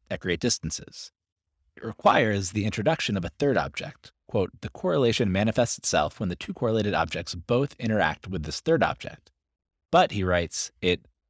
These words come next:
quote, "comes at a cost. No universal set of fact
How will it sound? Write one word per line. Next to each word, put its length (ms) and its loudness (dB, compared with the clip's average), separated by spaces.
quote, 260 2
"comes 320 0
at 60 2
a 60 -4
cost. 640 -2
No 420 2
universal 680 0
set 340 0
of 120 -2
fact 380 -6